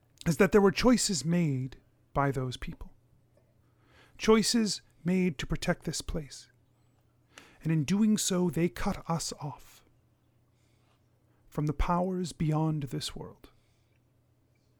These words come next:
Those heroes, with good intention, and truly, without this, I don't know that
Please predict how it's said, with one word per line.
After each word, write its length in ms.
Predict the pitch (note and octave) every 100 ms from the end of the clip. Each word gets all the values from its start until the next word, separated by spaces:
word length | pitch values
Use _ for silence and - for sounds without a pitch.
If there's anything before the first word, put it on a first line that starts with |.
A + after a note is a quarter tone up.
| _ _ _ _ _ _
Those 480 | D#3 F#3+ G3+ G3 F#3+
heroes, 720 | - F3+ D#3+ D#3 D3+ - - _ _ _ _ _ _ _ -
with 300 | E3+ G#3 - - -
good 180 | F#3+ A3
intention, 560 | G#3+ - F#3+ - G#3 - _ _ _ _ _ _ - -
and 160 | C3+ C#3+
truly, 580 | - A3+ F3+ F#3 G3 - -
without 420 | D#3 E3+ F3+ -
this, 300 | E3+ E3+ -
I 140 | D#3
don't 240 | D3+ D#3+ D#3+
know 320 | D#3 D#3 D3+
that 200 | C#3+ D3